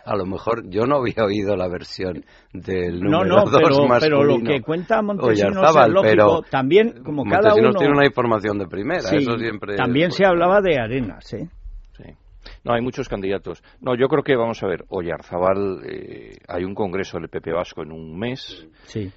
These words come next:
Speaker 3: Y
Speaker 2: Bueno, no va a ser un congreso, eso se va,
Speaker 3: Bueno.
Speaker 2: va a ser, vamos, la epifanía,
Speaker 3: Bueno,
Speaker 2: o
Speaker 3: pero en
Speaker 2: sea
Speaker 3: estos, en estos momentos, Federico, digo, es información lo que voy a dar, en estos momentos la pugna está entre los autobuses que llevan los alaveses y los autobuses que llevan los vizcaínos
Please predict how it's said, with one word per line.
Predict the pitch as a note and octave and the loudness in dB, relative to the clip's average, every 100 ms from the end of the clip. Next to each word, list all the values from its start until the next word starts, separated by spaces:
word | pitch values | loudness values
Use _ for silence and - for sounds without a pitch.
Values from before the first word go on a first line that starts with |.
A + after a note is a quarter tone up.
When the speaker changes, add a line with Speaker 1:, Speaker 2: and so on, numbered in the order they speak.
| _ - | _ -16
Speaker 3:
Y | F2+ | -10
Speaker 2:
Bueno, | A#2+ G#2 | -8 -6
no | G2 | -6
va | G#2 | -6
a | |
ser | G#2+ B2 | -4 -6
un | A2 | -8
congreso, | F#2 F#2 A2 - F2+ | -10 -10 -10 -10 -14
eso | G2 A#2 | -14 -12
se | G#2 A#2 | -10 -10
va, | A2 | -8
Speaker 3:
Bueno. | A2 G#2+ | -8 -10
Speaker 2:
va | G#2+ | -12
a | |
ser, | - A#2+ B2+ - - - | -10 -10 -10 -12 -20 -16
vamos, | - B2 G#2 - | -8 -8 -8 -8
la | B2+ | -6
epifanía, | A#2+ A2+ A#2 - G#2 A2 C#3+ C3+ F2+ | -6 -6 -10 -8 -6 -4 -2 -4 -4
Speaker 3:
Bueno, | G#2 | -6
Speaker 2:
o | F#2+ | -6
Speaker 3:
pero | G2+ | -4
en | A2 | -4
Speaker 2:
sea | |
Speaker 3:
estos, | C3 E3 D3 - | -4 -6 -6 -10
en | - A#2 | -10 -10
estos | C3+ D#3 | -6 -6
momentos, | C3+ B2+ B2+ C3 | -4 -4 -6 -6
Federico, | A#2 G2+ G#2+ G#2 A#2+ F3 - | -4 -2 -2 -4 -6 -8 -8
digo, | F2+ | -8
es | D#2 - | -8 -8
información | F#2 - E2+ E2 F#2+ | -10 -8 -8 -6 -6
lo | E2+ | -4
que | |
voy | F2 | -2
a | F2 | 0
dar, | G2 | 0
en | G2+ | -4
estos | - G#2+ | -8 -10
momentos | G#2+ G#2+ A#2+ A#2 - - _ _ _ _ | -8 -8 -6 -6 -10 -20 _ _ _ _
la | G#2 G#2+ | -2 0
pugna | - C#3 C3 A#2 | 0 -4 -4 -6
está | - D#2 D2 - _ _ - | -6 -10 -10 -16 _ _ -8
entre | G#2 F#2+ G#2+ | -6 -6 -4
los | G#2 A2 | -4 -6
autobuses | G2 G#2 C3 C3 E2 D2 | -2 -2 -2 -6 -8 -8
que | F2 | -8
llevan | F#2 G2 | -6 -4
los | F#2 F2+ | -6 -6
alaveses | E2+ F#2+ A#2+ - D2+ - - _ - | -4 -4 -6 -10 -14 -16 -20 _ -10
y | |
los | F#2 F2+ | -8 -8
autobuses | F2+ - F#2 G#2+ - G#2+ | -8 -8 -8 -8 -12 -12
que | F2+ | -10
llevan | F2 F#2 F2+ | -6 -6 -8
los | F2+ | -12
vizcaínos | F2 E2 F2 G2 G#2 A#2 | -12 -6 -4 -6 -10 -14